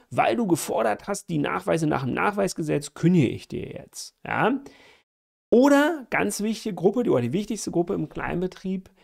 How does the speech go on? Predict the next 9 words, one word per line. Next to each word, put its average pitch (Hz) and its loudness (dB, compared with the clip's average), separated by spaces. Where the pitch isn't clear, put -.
die 143 0
diskriminierende 170 2
Kündigung, 110 -4
A 123 0
G 139 2
G. 143 2
Der 120 2
Arbeitgeber 156 4
sagt, 143 -2